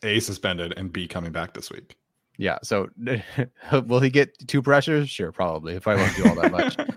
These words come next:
Speaker 2: Um, but I hope he doesn't do that much. I mean, it was really unfortunate watching the Chargers have something a bit open, something, you know, looking great, or even just running to the right, and it just was not the same. If Trey Pipkins is out there, hey, then that,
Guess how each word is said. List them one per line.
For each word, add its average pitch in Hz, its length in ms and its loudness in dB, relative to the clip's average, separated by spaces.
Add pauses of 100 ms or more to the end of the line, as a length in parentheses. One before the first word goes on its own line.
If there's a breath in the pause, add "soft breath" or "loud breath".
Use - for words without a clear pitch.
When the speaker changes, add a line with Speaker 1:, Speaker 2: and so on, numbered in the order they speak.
(140)
Speaker 2:
Um, 113 160 4
but 143 80 8
I 156 60 10
hope 214 200 8
he 143 80 4
doesn't 104 220 2
do 101 140 -6
that 90 160 -2
much. 82 320 -8
I 104 80 -4
mean, 107 180 -2
it 92 140 -4
was 113 180 -2
really 139 540 4 (240 soft breath)
unfortunate 107 500 0
watching 104 380 0
the 92 80 -8
Chargers 95 580 -2 (380 soft breath)
have 90 180 -8
something 87 300 -10
a 78 60 -14
bit 78 200 -10
open, 127 560 0
something, 87 400 -12 (100)
you 98 100 -14
know, - 140 -14
looking 90 300 -10
great, 123 380 4 (360 soft breath)
or 170 80 2
even 247 140 2
just 254 220 2
running 151 380 0
to 165 180 -2
the 160 100 0
right, 156 400 2
and 107 100 -6
it 98 140 -6
just - 380 -4
was 98 200 -4
not 104 300 -2
the 90 80 -14
same. 95 460 -6 (280 soft breath)
If 98 120 -8
Trey 147 140 4
Pipkins 156 280 0
is 143 100 0
out 147 200 4
there, 175 220 0
hey, 110 340 -2 (240)
then 98 140 -10
that, 101 120 -4